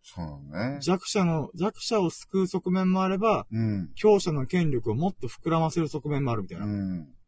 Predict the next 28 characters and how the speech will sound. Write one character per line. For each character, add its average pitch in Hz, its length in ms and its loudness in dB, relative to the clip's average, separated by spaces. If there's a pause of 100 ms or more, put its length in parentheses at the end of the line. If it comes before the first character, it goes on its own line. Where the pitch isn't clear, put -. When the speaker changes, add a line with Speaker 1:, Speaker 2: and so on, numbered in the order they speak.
(480)
Speaker 2:
う - 20 -8
ー 117 40 -4
ん。 135 1400 -2 (880)
な 131 120 -2
ん - 20 -2
か 127 100 -4
そ 247 100 -4
れ 330 80 2
考 359 120 2
え 339 140 4
る 233 60 4
と、 143 140 4
そ - 120 -6
れ 196 60 2
は 156 60 0
独 139 160 -4
裁 220 360 4
者 156 140 -4
生 120 120 0
ま 120 140 0
れ 135 100 4
る 151 60 2
よ 123 120 0
な、 98 220 -4
と - 100 -20
か。 82 240 -10 (160)
Speaker 1:
う 117 60 -6
ん。 101 400 -4